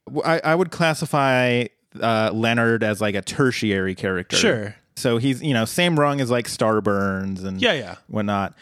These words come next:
Speaker 1: I think Leonard is probably my favorite tertiary character because he just doesn't give an F. He
Speaker 2: He does
Speaker 1: is,
Speaker 2: not. He
Speaker 1: he
Speaker 2: does
Speaker 1: is Honey Badger.
Speaker 2: He is. I,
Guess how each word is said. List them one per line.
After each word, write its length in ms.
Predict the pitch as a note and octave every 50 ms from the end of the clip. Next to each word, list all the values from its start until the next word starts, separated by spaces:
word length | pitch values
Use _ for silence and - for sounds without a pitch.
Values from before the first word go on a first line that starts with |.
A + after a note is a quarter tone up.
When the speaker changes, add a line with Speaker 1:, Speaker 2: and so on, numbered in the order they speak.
| - - _ -
Speaker 1:
I 140 | - D3 A3
think 160 | - C4+ A3
Leonard 360 | D#3 C#3+ C#3+ C#3 C#3+ C3+ B2 A#2
is 120 | A2+ G2+
probably 420 | - - B2 A#2 A#2 A2+ A2 A2+
my 160 | G#2+ A2 G#2+ G#2+
favorite 420 | - - A2+ G#2+ G2+ G#2+ A2 -
tertiary 600 | - - A#2 A2 - - B2 A2 A2 G#2+ G#2 G#2+
character 800 | - - - A2 G#2 A2 A#2 - - D3+ D3 D3+ D#3+ E3+ F3+ - _ _ _ _ _ _
because 400 | - C3+ C3 - D3+ D3 C#3+ C3+
he 200 | D3+ C3+ F#3 A3+ A3
just 260 | D#3+ C3+ A2+ F#2+ G2
doesn't 480 | G2 C3 C3+ C3 - D3+ D3+ D#3 - - _ _ _
give 440 | - C3+ B2+ B2 B2 A#2 A2 - - _ _ _ _ _ _ -
an 100 | B2 A#2+
F. 420 | - A2 G#2 F2+ F#2 - - - -
He 240 | - - E3+ F3+
Speaker 2:
He 40 | F#3
does 220 | B2 D3 C#3+ C3+ C3+
Speaker 1:
is, 60 | C3
Speaker 2:
not. 360 | C3 D#3 C3+ A2+ G#2+ G#2 -
He 140 | C3 C#3+ D3+
Speaker 1:
he 140 | D3 G#3+ A#3
Speaker 2:
does 60 | G3 E3
Speaker 1:
is 160 | D#3 D3 C3+
Honey 520 | A2+ G2+ D#3 D#3 E3+ E3+ F3 F3+ F#3 F#3 - _ -
Badger. 640 | A#2+ A#2+ C3 B2 A#2+ A2 F2+ F#2 D#2+ D#2+ C#2+ D2+ A2+
Speaker 2:
He 240 | C3 - G#3+ A3+ - -
is. 560 | B3+ E4 F4+ F#3+ C3+ C3 B2 A#2+ A#2+ - - _ -
I, 400 | E3+ G#3+ B3 B3+ B3+ C4 C4